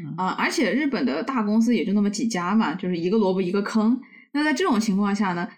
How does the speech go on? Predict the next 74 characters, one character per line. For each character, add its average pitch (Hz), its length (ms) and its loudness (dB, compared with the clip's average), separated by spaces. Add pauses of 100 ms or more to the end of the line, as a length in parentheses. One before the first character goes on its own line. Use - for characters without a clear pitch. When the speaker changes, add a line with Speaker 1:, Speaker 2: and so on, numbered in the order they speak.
Speaker 2:
公 302 200 0
司 320 180 -2
招 311 160 0
你 247 120 4
进 254 200 2
来， 165 260 -4 (200)
那 370 120 -4
是 359 140 0
以 185 260 2
一 170 120 -2
个 247 140 2
家 233 220 -6 (160)
长 - 160 0
的 156 80 -4
姿 - 200 -2
态 208 160 2
拥 214 240 4
抱 320 200 2
你 - 160 2
的。 - 100 -6 (340)
啊， 185 140 -4
来 180 160 -2
了 302 120 0
公 311 200 0
司 320 160 0
所 247 240 0
有 233 40 0
的 170 80 0
同 220 280 -2
志 - 420 -4
都 262 100 0
属 220 220 -2
于 165 60 -2
一 160 100 -4
个 - 80 -4
大 - 180 -2
家 180 220 0
庭， 233 240 -6
Speaker 1:
嗯。 156 300 -2
Speaker 2:
你 196 100 2
们 190 160 2
都 262 100 2
应 285 140 2
该 285 100 2
为 294 160 0
这 262 80 0
个 254 80 2
家 277 220 -2
庭 196 180 0
付 247 220 0
出 233 140 2
自 226 80 0
己 226 100 2
的 - 100 -2
心 247 240 2
血， 320 380 -2
对 185 80 -2
吧？ 165 140 -6 (560)
啊， 190 160 -2
都 269 100 2
是 302 100 2
自 - 140 0
己 196 160 2
人， 214 180 0 (180)
<laughs> - 200 -12
不 247 80 -2
用 349 160 2
太 320 180 0
计 262 220 0
较 180 240 0
这 202 80 0
些 214 320 2
什 247 160 2
么 254 80 2